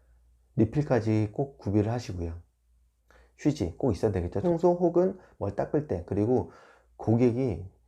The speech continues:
휴지를 달라고 하는 경우도 많이 있어요. 그때도 꼭 서비스 차원에서 드려야 됩니다.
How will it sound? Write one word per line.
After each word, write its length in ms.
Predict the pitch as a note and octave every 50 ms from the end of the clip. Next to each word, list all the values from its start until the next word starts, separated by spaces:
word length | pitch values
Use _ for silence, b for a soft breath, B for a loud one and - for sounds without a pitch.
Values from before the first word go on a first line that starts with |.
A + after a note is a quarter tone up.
| _ _
휴지를 640 | - - F#3 F3 E3+ D#3+ D3 D3 C#3 A#2+ F#2 - - _ _ _
달라고 320 | - - F2 F#2 G#2+ A2+ A#2+
하는 140 | A2+ A#2
경우도 200 | A2 G#2 G#2 G2+
많이 220 | F2+ D#2+ D#2+ E2+ E2+
있어요. 500 | D#2 - D#2+ D2+ D#2 D#2 D2+ D2+ E2 F2 - -
그때도 380 | - - - F2 F2+ - -
꼭 220 | - - B2+ B2 -
서비스 240 | - C#3 D3 D3+ D3+
차원에서 400 | - - B2 A#2+ A2 G#2 G2 F#2+
드려야 240 | - - G2+ F#2+ F#2+
됩니다. 340 | F#2 - D#2 D#2+ D2 F#2 -